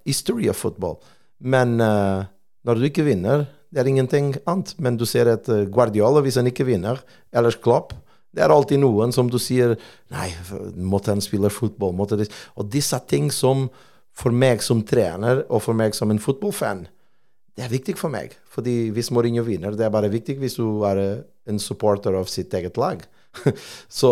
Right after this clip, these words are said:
så, så det er litt sånn, Mourinho akkurat nå er verdt i Portugal. Det fortsetter å bli Mourinho, uten tvil.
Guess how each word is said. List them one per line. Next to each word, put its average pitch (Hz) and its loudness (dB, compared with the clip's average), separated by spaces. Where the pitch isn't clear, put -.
så, - 0
så - 2
det 147 6
er 156 8
litt 151 0
sånn, 139 4
Mourinho 135 4
akkurat 127 2
nå 156 0
er 123 2
verdt 117 0
i 123 2
Portugal. 147 2
Det - -6
fortsetter 117 0
å 127 2
bli 113 0
Mourinho, 85 -4
uten 123 -2
tvil. 127 0